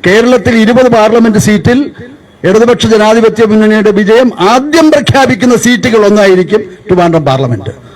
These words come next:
സംശയമില്ല, നിങ്ങൾ മനസ്സിൽ കരുതിക്കോ. അതിനെ ആർക്കും നിഷേധിക്കാനാവില്ല. അത് മാത്രമേ ഞങ്ങൾക്ക് പറയാനുള്ളൂ. ആ, എല്ലാ സഹകരണങ്ങൾക്കും പ്രത്യേകം, പ്രത്യേകം നന്ദി കൂടി പറയുന്നു. എന്തെങ്കിലും കാര്യം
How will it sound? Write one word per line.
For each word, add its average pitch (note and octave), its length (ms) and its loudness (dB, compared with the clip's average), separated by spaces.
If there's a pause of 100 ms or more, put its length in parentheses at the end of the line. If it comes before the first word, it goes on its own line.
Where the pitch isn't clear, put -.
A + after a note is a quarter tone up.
(340)
സംശയമില്ല, F#3 580 2
നിങ്ങൾ D3+ 360 -2 (360)
മനസ്സിൽ D3+ 280 -2
കരുതിക്കോ. A#2 460 -6 (1300)
അതിനെ A3+ 220 2
ആർക്കും F#3+ 300 0
നിഷേധിക്കാനാവില്ല. D3 1000 -2 (260)
അത് D#3+ 120 0
മാത്രമേ D#3+ 380 0
ഞങ്ങൾക്ക് D3 380 0
പറയാനുള്ളൂ. D3+ 640 0 (580)
ആ, D3 240 0 (100)
എല്ലാ F#3 440 0 (240)
സഹകരണങ്ങൾക്കും D#3 840 0 (380)
പ്രത്യേകം, F3 400 0
പ്രത്യേകം C3+ 460 -2 (380)
നന്ദി D3+ 500 0 (720)
കൂടി D3+ 160 -2
പറയുന്നു. C#3+ 400 0
എന്തെങ്കിലും F3+ 480 -2 (100)
കാര്യം F3+ 320 0